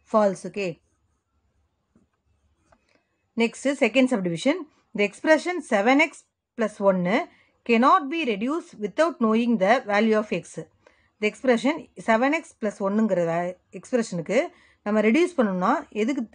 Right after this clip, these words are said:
என்ன தேவை? இந்த வே-, அன்னோன் வேரியபிள் எக்ஸ் இருக்குல்ல, அதுக்கு வேல்யூ இருந்தா தான் நம்ம இந்த எக்ஸ்பிரஷன் நம்ம ரெடியூஸ் பண்ண முடியும். அப்போ கரெக்டா தான் சொல்றாங்க. Cannot reduce without knowing the value of x. எக்ஸ் வேல்யூ தெரியாம நம்ம இந்த இதை நம்ம சால்வ் பண்ணவும் முடியாது, ரெடியூஸ் பண்ணவே முடியாது. ஓகே, so இது ட்ரூ தான். இந்த,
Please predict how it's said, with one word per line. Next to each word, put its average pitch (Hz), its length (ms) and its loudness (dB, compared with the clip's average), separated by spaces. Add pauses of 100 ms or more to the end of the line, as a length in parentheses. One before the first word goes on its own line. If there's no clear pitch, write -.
என்ன 254 160 2 (200)
தேவை? 196 220 2 (100)
இந்த 175 160 -6
வே-, 196 160 -2
அன்னோன் 262 320 4
வேரியபிள் 190 360 0
எக்ஸ் - 180 -8
இருக்குல்ல, 277 280 -2
அதுக்கு 185 240 -6
வேல்யூ 240 300 2
இருந்தா 175 260 -6
தான் 254 120 -2
நம்ம 214 160 -4 (440)
இந்த 196 140 -2
எக்ஸ்பிரஷன் 226 380 -2
நம்ம 220 160 0 (100)
ரெடியூஸ் 247 260 0
பண்ண 180 160 -4
முடியும். 156 240 -8 (720)
அப்போ 247 220 -4
கரெக்டா 247 240 2
தான் 277 120 0
சொல்றாங்க. 190 300 0
Cannot 247 260 2 (300)
reduce 254 360 -2
without 285 340 0
knowing 214 320 2
the 220 80 0
value 175 200 0
of 180 120 -8
x. - 40 -18 (480)
எக்ஸ் 190 200 -10
வேல்யூ 262 280 4
தெரியாம 196 440 -2
நம்ம 208 180 0
இந்த 180 180 0
இதை 254 120 2 (160)
நம்ம 185 200 -6
சால்வ் 214 240 0
பண்ணவும் 208 280 0
முடியாது, 165 260 -2
ரெடியூஸ் 226 260 -4
பண்ணவே 190 240 -6
முடியாது. 160 320 -6
ஓகே, 190 160 -6 (600)
so 277 60 -2 (100)
இது 285 120 -2 (140)
ட்ரூ 240 100 2 (100)
தான். 170 160 -2
இந்த, 190 100 -6